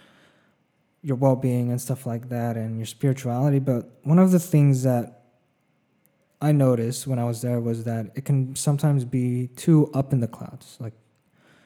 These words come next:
there's so much fun you can have, and it could be really distracting because you have all these choices, all these options, and everything is going good. But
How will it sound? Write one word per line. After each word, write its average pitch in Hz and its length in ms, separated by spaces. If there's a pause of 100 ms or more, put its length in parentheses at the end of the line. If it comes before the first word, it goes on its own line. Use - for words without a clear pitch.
(440)
there's 131 160
so 139 240
much 135 600
fun 147 340
you 139 40
can 139 140
have, 135 300
and 123 260
it 139 80
could 175 120
be 185 340 (240)
really 170 220
distracting 131 760 (1080)
because 123 320
you 127 80
have 135 160
all 131 240
these 135 300
choices, 131 580
all 127 140
these 127 160
options, 123 400
and 120 100
everything 143 360
is 131 100
going 127 260
good. 131 320
But 117 220